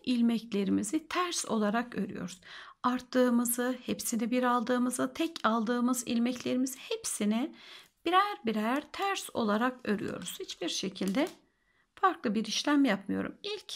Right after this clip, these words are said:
ilmeğimi örmeden alıyorum ve hemen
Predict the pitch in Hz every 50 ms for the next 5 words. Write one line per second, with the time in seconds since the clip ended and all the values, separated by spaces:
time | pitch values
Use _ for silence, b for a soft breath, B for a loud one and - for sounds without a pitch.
0 | - - _ _ _ _ - 254 233 196 190 190 202 214 220 - - 339 349 320
1 | 254 202 196 190 190 202 - - 214 196 196 208 240 285 320 302 349 302 320 392
2 | 349 233 214 247 -